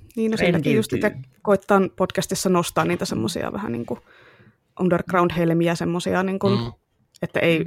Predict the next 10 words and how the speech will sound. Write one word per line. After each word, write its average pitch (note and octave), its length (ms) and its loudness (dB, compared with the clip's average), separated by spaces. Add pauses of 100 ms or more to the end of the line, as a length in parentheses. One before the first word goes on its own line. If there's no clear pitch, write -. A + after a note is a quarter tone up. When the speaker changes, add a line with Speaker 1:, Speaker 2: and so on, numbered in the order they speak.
(100)
Speaker 1:
tosiaan E3 320 -2
niin F3 100 -2
kuin - 120 -12
puhuta F3 320 -2
vaan F3+ 200 0
niistä G3 240 -6
kaikkein F#3 300 -4
suosituimmista G3+ 580 -4
kirjoista, G#3+ 440 -8
vaan G#3+ 200 -4